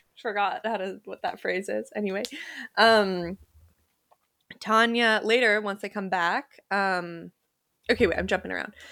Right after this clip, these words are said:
Kai, um, coup-, recouples with Sanam. When they come back, Tanya and Shaq eventually, eventually, by the very end, reunite in this very dramatic scene that we're gonna discuss.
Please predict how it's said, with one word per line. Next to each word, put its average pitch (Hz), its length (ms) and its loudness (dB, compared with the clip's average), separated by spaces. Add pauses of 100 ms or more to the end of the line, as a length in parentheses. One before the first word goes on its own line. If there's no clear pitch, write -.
(160)
Kai, 254 540 4 (640)
um, 190 520 2
coup-, 214 140 -2 (100)
recouples 196 580 0
with 175 320 0
Sanam. 185 580 0 (1500)
When 208 220 4
they 208 100 6
come 202 240 4
back, 185 420 4 (580)
Tanya 196 380 0
and 196 120 -4
Shaq 180 300 -2
eventually, 175 720 -4
eventually, 180 880 2
by 170 160 2
the 170 80 -4
very 175 240 2
end, 165 160 -4
reunite 160 500 -2
in 170 60 -8
this 165 100 -14
very 165 160 0
dramatic 160 640 -2
scene 156 420 -8
that 185 80 -6
we're 175 100 -4
gonna 170 180 -6
discuss. - 480 -4